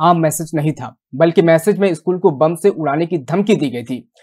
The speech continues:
मामले की सूचना मिलने पर बम निरोधक दस्ता और डॉग स्क्वॉड की मदद से पूरे स्कूल की छानबीन की गई,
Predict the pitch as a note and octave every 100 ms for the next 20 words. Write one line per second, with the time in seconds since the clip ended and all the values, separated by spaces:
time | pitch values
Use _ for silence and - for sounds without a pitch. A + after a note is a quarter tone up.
0 | _ _ F3+ G#3+ C4 C4 A3 A3 B3 A#3
1 | A3+ A#3 A#3+ F#3 F#3 G#3+ G3 F#3 E3+ F3+
2 | D#3 D#3 G#3 F#3+ D#3+ D#3 C3 D#3 F3 F3
3 | E3+ D3+ F3 D#3 D#3 D3 D#3 F#3 - E3
4 | E3+ _ E3+ F3 E3 F3+ F3 F#3 - F3
5 | F3+ F3+ C#3+ B2 A#2